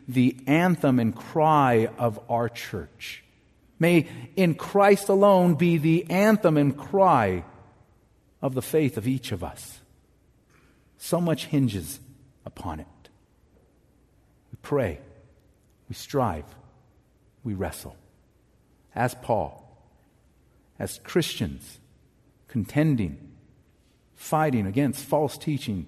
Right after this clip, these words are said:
false teachers, because we have such a great salvation that has been handed down to us. Amen. Let's pray. Lord, a text like this is a great reminder to us.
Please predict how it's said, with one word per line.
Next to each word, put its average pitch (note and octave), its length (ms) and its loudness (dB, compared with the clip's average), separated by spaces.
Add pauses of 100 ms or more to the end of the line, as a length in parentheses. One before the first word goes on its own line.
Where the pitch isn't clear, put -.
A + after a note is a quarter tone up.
(300)
false C3+ 320 -6
teachers, F#2+ 580 -6 (840)
because A2+ 240 -10
we B2 100 -4
have A2+ 160 -4
such - 280 -8
a A#2 40 -8
great A#2+ 380 -2
salvation G#2 640 -4
that E2+ 100 -8
has F#2 120 -10
been F2+ 160 -10
handed F#2+ 400 -8
down D2+ 240 -10
to - 260 -20
us. - 300 -20 (840)
Amen. D#2+ 380 -8 (380)
Let's D#2+ 160 -14
pray. - 260 -20 (4000)
Lord, A2 180 0
a - 20 -4
text - 380 0
like A2 200 0
this A#2+ 340 0
is G2+ 80 -6
a G2 60 -6
great A#2 340 0
reminder A2+ 600 2
to A2+ 340 -6
us. - 340 -12